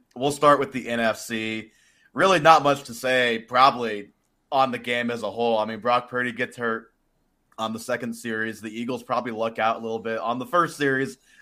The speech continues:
with the touchdown, obviously the, the catch that wasn't a catch, uh, with DeVonta Smith. They get up and snap it quick. It is, I believe, Eagles thirty-one, Niners seven.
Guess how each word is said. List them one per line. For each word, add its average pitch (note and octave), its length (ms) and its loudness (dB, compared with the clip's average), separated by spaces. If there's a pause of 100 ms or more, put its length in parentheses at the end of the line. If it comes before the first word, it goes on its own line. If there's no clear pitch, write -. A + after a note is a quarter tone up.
with C3+ 200 -4
the B2+ 60 -10
touchdown, A#2+ 480 0
obviously A2+ 420 -2
the, G2+ 220 -16
the G#2+ 80 -10
catch A2 380 -6
that G2+ 140 -6
wasn't G2+ 280 -10
a - 20 -18
catch, G2+ 540 -8
uh, G2 300 -6 (340)
with G#2 100 -12
DeVonta G2 420 -6
Smith. G#2+ 300 -6
They G2 80 -8
get G2+ 160 -6
up G2 160 -8
and F#2 100 -18
snap F#2+ 300 -12
it F2+ 100 -18
quick. A2 380 -4 (100)
It G#2 200 -6
is, G2 400 -6
I F#2+ 100 -4
believe, A2+ 580 -4 (320)
Eagles B2+ 440 0
thirty-one, G#2 640 -2
Niners F#2 400 -8
seven. A#2 500 -2